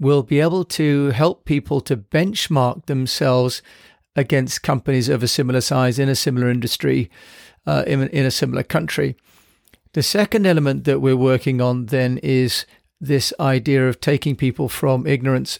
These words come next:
through to evangelism, which is part of the Speak P R program. So I believe that we're trying to convert people from being unaware of our brand or our company or our product or service to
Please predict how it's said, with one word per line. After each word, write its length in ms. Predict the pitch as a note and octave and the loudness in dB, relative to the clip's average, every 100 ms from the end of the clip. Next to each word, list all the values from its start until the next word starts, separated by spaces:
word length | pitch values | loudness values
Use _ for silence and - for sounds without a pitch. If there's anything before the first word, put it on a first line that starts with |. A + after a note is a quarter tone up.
| _ | _
through 280 | - D3 C3+ | -4 0 0
to 160 | - | 2
evangelism, 680 | C3+ B2 C3 C3 C3 B2 A#2+ | 0 2 0 0 0 -2 -2
which 140 | B2 C3+ | -6 -6
is 100 | - | -4
part 260 | C3+ C3 | 0 0
of 100 | C3 | 0
the 180 | - B2+ | -2 -4
Speak 360 | - - C3+ - | -4 -4 -4 0
P 140 | B2+ | 0
R 240 | B2 B2 - - - _ _ - | 2 0 -2 -18 -20 _ _ -6
program. 760 | D3+ C3+ B2+ B2 B2+ A#2 A2+ _ - _ - _ _ _ _ _ _ _ _ | 2 4 4 2 -2 -4 -8 _ -20 _ -20 _ _ _ _ _ _ _ _
So 260 | - D3+ D3 | 0 2 2
I 100 | C#3+ | 2
believe 380 | C3+ F3 F3+ | 2 2 2
that 320 | D#3 C#3 - - | 2 0 -2 -4
we're 220 | C#3+ C3+ | 0 0
trying 480 | - F#3+ G3 E3+ D3 | 2 2 2 0 -2
to 260 | - D3 | -2 -2
convert 500 | C3 C#3 B2+ D#3 D#3 | 0 -4 0 0 0
people 340 | - C3 - B2+ | -2 -4 -4 -8
from 200 | - B2 | -6 -4
being 220 | B2+ B2+ | -2 -2
unaware 640 | F3 E3+ D#3+ D3+ F#3+ A3 - _ _ - | 0 0 2 0 0 -4 -8 _ _ -4
of 240 | D3+ C3+ C3 | 0 2 2
our 320 | C#3 B2+ B2 | 0 2 2
brand 440 | A2 C3+ F3 F#3+ | 0 0 0 -2
or 140 | C#3+ B2 | -2 0
our 140 | A#2+ | 0
company 440 | - D3 - D#3 D3 | -2 -4 -2 0 2
or 100 | B2+ | 0
our 80 | |
product 420 | A2+ E3 E3+ - - | 0 0 0 -2 -12
or 40 | |
service 460 | - D#3+ D#3 D3+ - - - - _ _ - | 0 0 2 -2 -6 -16 -20 -20 _ _ -4
to 280 | D3+ D3+ | 0 0